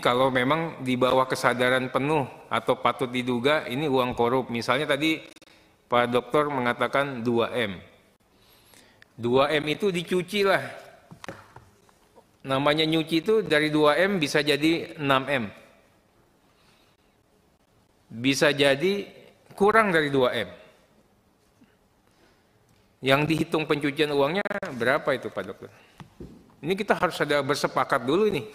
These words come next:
Ini bagian daripada kisruh kemarin, walaupun saya tidak mau bahas yang kemarin.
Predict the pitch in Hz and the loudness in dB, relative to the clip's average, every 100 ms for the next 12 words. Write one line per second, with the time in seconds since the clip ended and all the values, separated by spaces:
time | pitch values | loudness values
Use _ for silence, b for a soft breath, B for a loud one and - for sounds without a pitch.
0 | B B B B B _ - 170 160 131 | B B B B B _ -4 0 2 2
1 | 135 139 165 147 131 123 127 151 151 - | 2 2 2 2 0 0 2 2 0 -4
2 | - - - - - _ _ _ - 131 | -14 -20 -20 -20 -20 _ _ _ -6 -2
3 | 139 120 127 139 139 117 113 120 143 127 | 0 0 2 2 2 0 -2 -2 -4 -2
4 | 127 113 110 120 110 107 107 104 101 98 | -2 0 0 0 0 0 -2 -6 -6 -8
5 | 104 | -10